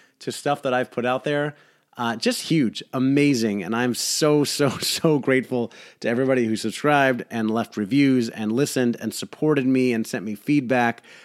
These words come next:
Uh, it just, it's amazing to me when I, I, I don't look at the numbers that much, but when I sit here and I compile those numbers for this recording, and I thought, "Oh my God, fifty thousand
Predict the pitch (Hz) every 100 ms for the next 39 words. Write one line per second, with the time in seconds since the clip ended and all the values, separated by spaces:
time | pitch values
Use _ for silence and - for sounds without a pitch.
0 | _ - 104 - 151 127 170 - - -
1 | _ _ 147 175 170 151 160 170 165 135
2 | 139 131 127 120 117 113 110 - 147 165
3 | 208 170 180 170 139 131 127 151 143 123
4 | 110 123 101 117 113 - - - _ 113
5 | 123 123 120 - 165 131 143 131 120 123
6 | 113 123 135 123 107 120 120 117 107 -
7 | - 110 113 95 117 - 107 - 131 117
8 | 104 101 98 104 95 131 113 82 107 120
9 | - - 156 - 151 - 82 95 110 113
10 | 113 113